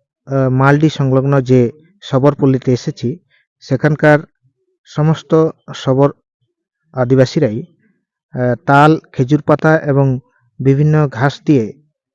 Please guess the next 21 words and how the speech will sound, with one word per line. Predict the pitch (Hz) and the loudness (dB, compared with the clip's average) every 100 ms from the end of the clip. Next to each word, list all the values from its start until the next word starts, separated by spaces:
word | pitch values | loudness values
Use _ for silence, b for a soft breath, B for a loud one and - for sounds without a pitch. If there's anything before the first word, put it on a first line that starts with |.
| - | -8
নানা | 131 135 160 | -2 0 2
রকমের | 165 143 117 139 | 0 -2 -4 -4
শৌখিন | - 151 139 170 151 | -2 -2 0 -2 0
যন্ত্রপাতি, | 135 127 - 147 139 160 170 _ _ _ _ _ _ - | -2 -2 -4 -4 -4 -4 -6 _ _ _ _ _ _ -6
আহ, | 127 120 | -4 -2
তৈরি | - 143 143 | 4 4 4
করেন। | 120 107 98 123 _ _ _ _ | 0 -4 -8 -16 _ _ _ _
এগুলো | 143 147 175 135 165 - _ _ _ | -2 0 2 4 2 -4 _ _ _
তারা | - 143 151 151 - _ | -2 2 4 4 0 _
সঠিক | - - 147 170 - - - _ - | -10 -4 -2 -4 -8 -20 -20 _ -8
দাম | 120 135 143 | -2 0 0
পান | 135 139 | 2 2
না | 143 117 208 _ _ _ - | 2 -2 -6 _ _ _ -12
স্থানীয় | 135 - 139 139 | -10 -4 0 2
বাজারে, | 127 120 123 107 127 _ _ _ _ _ _ | 2 2 0 -2 -10 _ _ _ _ _ _
তাই | 147 147 | -2 0
এই, | 156 180 190 202 _ _ _ _ - | 2 4 2 -2 _ _ _ _ -20
আহ, | - - 143 135 123 | -20 -8 -2 0 -2
জিনিসপত্রগুলো | 120 143 151 - 156 170 160 160 165 | -2 -2 -2 -4 -4 0 2 4 4
যদি, | 156 139 127 123 - _ _ _ _ _ _ | 4 2 2 0 -4 _ _ _ _ _ _
আহ, | 135 131 131 127 | -4 0 2 0